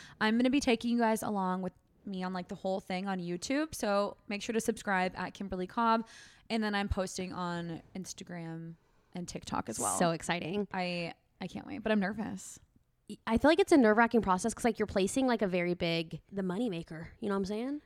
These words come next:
Speaker 1: It's the moneymaker, but also I'm like, this is an investment in my future.
Speaker 2: Yep.
Speaker 1: Um, as somebody who, I do social media for a living, my face is, that's it. That's the moneymaker. So it's just improving it.
Speaker 2: Yep.
Speaker 1: Um, I'm thinking of it as, like, a new,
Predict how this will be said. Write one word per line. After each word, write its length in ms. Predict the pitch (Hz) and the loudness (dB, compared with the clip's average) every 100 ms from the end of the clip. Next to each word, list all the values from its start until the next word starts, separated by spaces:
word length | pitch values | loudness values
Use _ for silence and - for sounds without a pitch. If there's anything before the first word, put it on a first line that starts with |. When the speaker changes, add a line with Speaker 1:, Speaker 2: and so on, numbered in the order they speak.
| _ | _
Speaker 1:
It's 220 | 233 - | -2 0
the 100 | 285 | 0
moneymaker, 640 | 233 196 185 165 - 170 170 | 0 0 -4 -6 -6 -8 -6
but 120 | 196 | -2
also 320 | 190 196 240 | 0 0 0
I'm 360 | 240 - 196 190 | 0 2 2 0
like, 240 | 180 180 - | -2 -4 -6
this 180 | 170 196 | -6 -4
is 120 | 226 | -2
an 80 | 254 | 0
investment 500 | 254 233 185 - 202 | 0 0 -2 -2 -4
in 80 | 208 | -4
my 120 | 202 | -4
future. 500 | 208 180 - 175 175 175 | -4 -6 -4 -4 -4 -4
Speaker 2:
Yep. 180 | 190 185 - - - - | -6 -6 -10 -20 -12 -4
Speaker 1:
Um, 320 | 196 190 190 | 0 0 0
as 220 | - 196 | 0 -2
somebody 380 | 208 220 214 214 | 0 -2 2 4
who, 320 | 202 190 180 170 - _ - | 4 4 4 0 -4 _ -6
I 80 | 190 | -4
do 220 | 180 190 | 0 0
social 300 | 180 190 - | 0 -4 -4
media 180 | 202 196 | -4 -4
for 140 | 190 | -2
a 60 | 208 | 0
living, 360 | 180 175 190 214 | -2 -2 -4 0
my 200 | 196 180 - _ _ | 0 -2 -10 _ _
face 300 | 175 175 - | -4 -4 -6
is, 320 | 160 - - _ - - _ _ _ _ - | -8 -10 -16 _ -20 -20 _ _ _ _ -4
that's 260 | 185 - | -4 -2
it. 200 | 175 143 - | -4 -4 -4
That's 260 | - 190 - | 0 0 0
the 80 | 202 | -4
moneymaker. 520 | 190 - 185 180 208 | -2 -2 -2 0 0
So 140 | - 185 | 2 0
it's 120 | 190 | -2
just 140 | - | -4
improving 500 | 190 - 190 185 240 | -6 -4 -4 2 4
it. 240 | 294 320 302 - | 6 4 2 -4
Speaker 2:
Yep. 180 | 185 175 - - | -4 -4 -6 -2
Speaker 1:
Um, 180 | 208 | 0
I'm 120 | 196 214 | 0 0
thinking 480 | 226 220 240 233 - | 0 0 0 0 0
of 180 | 220 208 | 0 0
it 140 | 220 | 0
as, 220 | - 196 190 | -2 -4 -2
like, 200 | 190 - | -4 -2
a 80 | 196 | -2
new, 580 | 190 190 190 190 196 | -2 -2 -2 -2 -4